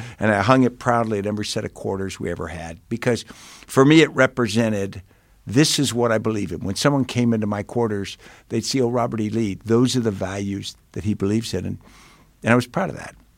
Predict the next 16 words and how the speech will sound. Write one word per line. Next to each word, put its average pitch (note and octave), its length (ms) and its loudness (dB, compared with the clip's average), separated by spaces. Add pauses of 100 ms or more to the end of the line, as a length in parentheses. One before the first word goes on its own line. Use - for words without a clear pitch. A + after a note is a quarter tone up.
(1300)
Then G3+ 540 4
after C#3+ 280 -2
Charlottesville, E2+ 680 -6 (540)
my A2 180 -6
wife A2 320 -4
Annie, C3 240 -2
we'd G#2+ 220 -4
been G2 160 -4
married F#2+ 320 -10 (160)
forty G#2 240 -6
years A2 280 -6
at A2+ 120 -12
the - 60 -20
time, G2 200 -8
she B2 180 -6
goes, G#2 360 -6